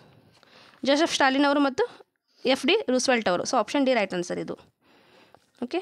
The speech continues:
ಮುಂದಿನ ಪ್ರಶ್ನೆ. ಆಹಾರ ಮತ್ತು ಕೃಷಿ ಸಂಸ್ಥೆಯ ಪ್ರಧಾನ ಕೇಂದ್ರ ಕಚೇರಿ ಎಲ್ಲಿದೆ ಅಂದ್ರೆ ರೋಮ್ನಲ್ಲಿ ಕಂಡುಬರುತ್ತೆ. ಆಪ್ಷನ್ ಬಿ. ಇದು ಕೂಡ ನಿನ್ನೆಷ್ಟೇ ನಾನು ಡಿಸ್ಕಷನ್ ಮಾಡಿದ್ದೀನಿ ನಿಮ್ಮ ಜೊತೆ. ಆಪ್ಷನ್ ಬಿ ಆಗುತ್ತೆ. ಇನ್ then ಹತ್ತೊಂಬತ್ತು ನೂರ ಎಪ್ಪತ್ತೊಂದರ ಇಪ್ಪತ್ತು ವರ್ಷಗಳ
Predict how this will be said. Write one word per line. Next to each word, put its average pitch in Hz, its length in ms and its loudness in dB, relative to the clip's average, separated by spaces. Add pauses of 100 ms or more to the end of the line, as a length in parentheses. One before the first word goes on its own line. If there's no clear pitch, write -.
ಮುಂದಿನ 247 240 -2
ಪ್ರಶ್ನೆ. 285 440 -4 (320)
ಆಹಾರ 311 280 2
ಮತ್ತು 330 240 0
ಕೃಷಿ 330 400 -2
ಸಂಸ್ಥೆಯ - 460 2
ಪ್ರಧಾನ 262 340 0
ಕೇಂದ್ರ 269 240 -2
ಕಚೇರಿ 269 280 0
ಎಲ್ಲಿದೆ 254 200 0
ಅಂದ್ರೆ 294 180 2
ರೋಮ್ನಲ್ಲಿ 233 460 2
ಕಂಡುಬರುತ್ತೆ. 180 500 -4
ಆಪ್ಷನ್ 214 360 -4
ಬಿ. 185 140 -6
ಇದು 262 160 -2
ಕೂಡ 294 180 0
ನಿನ್ನೆಷ್ಟೇ 262 480 4
ನಾನು 254 140 0
ಡಿಸ್ಕಷನ್ 214 380 -2
ಮಾಡಿದ್ದೀನಿ 214 280 0
ನಿಮ್ಮ 214 140 0
ಜೊತೆ. 269 280 -2 (680)
ಆಪ್ಷನ್ 226 360 -2
ಬಿ 226 100 0
ಆಗುತ್ತೆ. 226 440 0 (440)
ಇನ್ 285 220 4
then 320 200 2
ಹತ್ತೊಂಬತ್ತು 320 400 0
ನೂರ 320 80 2
ಎಪ್ಪತ್ತೊಂದರ 302 360 0
ಇಪ್ಪತ್ತು 285 340 0
ವರ್ಷಗಳ 294 280 2